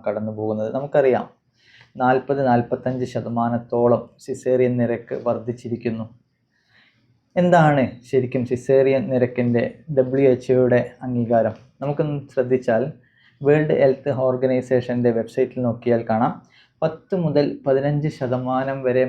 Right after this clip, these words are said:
മാത്രമേ സിസേറിയൻ ചെയ്യാൻ പാടുള്ളൂ എന്ന ഒരു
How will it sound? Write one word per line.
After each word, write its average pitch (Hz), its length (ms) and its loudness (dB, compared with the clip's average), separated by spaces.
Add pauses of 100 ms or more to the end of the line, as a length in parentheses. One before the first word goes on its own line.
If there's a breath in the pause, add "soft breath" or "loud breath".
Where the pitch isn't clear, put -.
(100)
മാത്രമേ 123 480 0 (840)
സിസേറിയൻ 160 580 2 (120)
ചെയ്യാൻ 143 320 0 (160)
പാടുള്ളൂ 147 560 0 (240)
എന്ന 147 160 -2 (100)
ഒരു 156 100 0